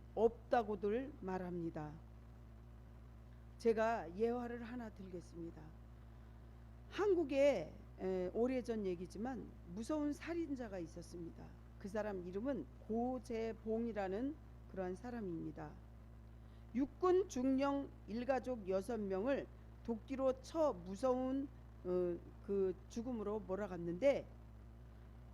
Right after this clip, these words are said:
정말 이 사람은 이 육군 중령을 죽이려고 들어갔지만 그 사람은 미리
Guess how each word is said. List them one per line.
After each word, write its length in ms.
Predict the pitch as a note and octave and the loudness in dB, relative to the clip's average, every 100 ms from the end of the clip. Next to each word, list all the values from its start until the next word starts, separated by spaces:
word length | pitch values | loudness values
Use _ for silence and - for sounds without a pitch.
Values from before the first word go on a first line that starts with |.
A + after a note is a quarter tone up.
| - - - - | -16 -16 -16 -12
정말 380 | - D4 E4+ D4+ | 2 6 8 8
이 120 | B3 | 4
사람은 560 | B3+ D4+ C#4+ C#4+ D4+ C#4+ - - - - - | 2 4 6 4 2 0 -8 -16 -16 -16 -6
이 380 | C4 D4+ D#4+ F4 - - | 0 2 2 0 -8 -4
육군 480 | B3+ - E4+ E4 - | -4 -2 4 4 4
중령을 640 | A#3+ B3 C4 B3+ C#4 C4+ - - | 2 2 4 4 2 0 -4 -12
죽이려고 500 | - A#3+ C#4+ C4+ C4 - | -8 0 2 2 0 -2
들어갔지만 680 | G#3+ G#3 - G#3+ A#3 A#3+ - - - | -2 -2 -4 -2 -2 -2 -10 -16 -2
그 380 | C4 D4 D4 C#4 | 2 2 2 -2
사람은 540 | - B3+ A#3 A#3 C4 - - - F#3+ | -4 -4 -2 0 -2 -4 -12 -12 -4
미리 340 | A#3+ B3 | -2 -2